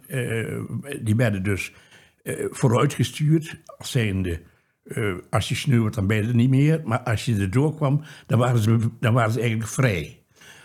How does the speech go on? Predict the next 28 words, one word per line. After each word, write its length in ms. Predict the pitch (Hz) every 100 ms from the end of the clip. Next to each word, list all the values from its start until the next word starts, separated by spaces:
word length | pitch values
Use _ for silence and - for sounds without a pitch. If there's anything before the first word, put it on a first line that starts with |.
| _
Zo 160 | - 123
was 180 | 123 123
het 80 |
verhaal. 320 | - 123 104 85
Zo 60 |
heb 80 | 104
ik 40 | 101
het 100 | 101
verhaal 300 | 113 110 107
ooit 220 | 113 110
in 80 | 104
een 140 | 113
oorlogsboek 440 | 139 117 82 87
gelezen. 360 | 98 92 82 78 - - - - -
Dus 200 | 143 143
die 100 | -
mensen, 440 | 113 165 151 120 110
die 100 | 123
kwamen 320 | 139 110 107
al 320 | 113 101 - - -
lopend 760 | - 117 165 165 110 95 - 110
dus, 340 | 101 - -
eh, 640 | - 101 92 98 104 104
richting 600 | 104 120 - 101 85 - _ _ _ _ _
Westervoort, 640 | - 87 92 110 87 95 127
zal 180 | 104
ik 60 | 90
maar. 220 | 107 113